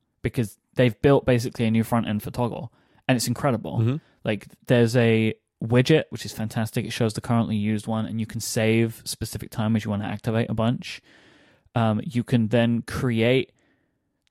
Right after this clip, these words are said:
Speaker 1: timers that are saved with Siri shortcuts, so you can ask the HomePod to start and stop them.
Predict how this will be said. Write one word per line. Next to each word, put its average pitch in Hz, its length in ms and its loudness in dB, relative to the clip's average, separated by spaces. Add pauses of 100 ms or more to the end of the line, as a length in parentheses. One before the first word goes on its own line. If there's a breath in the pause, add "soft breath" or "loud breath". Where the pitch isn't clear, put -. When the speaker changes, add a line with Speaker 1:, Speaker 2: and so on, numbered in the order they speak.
(120)
Speaker 1:
timers 127 580 2
that 117 160 0
are 107 140 -6 (140)
saved 113 640 2
with 110 380 -2 (100)
Siri 113 720 -4
shortcuts, - 600 -2
so - 220 -8
you 107 160 -6
can 113 200 -6
ask 110 280 -6
the 107 80 -6
HomePod 120 360 0
to 110 80 -8
start 110 260 -2
and - 100 -6
stop - 260 -2
them. 95 320 -6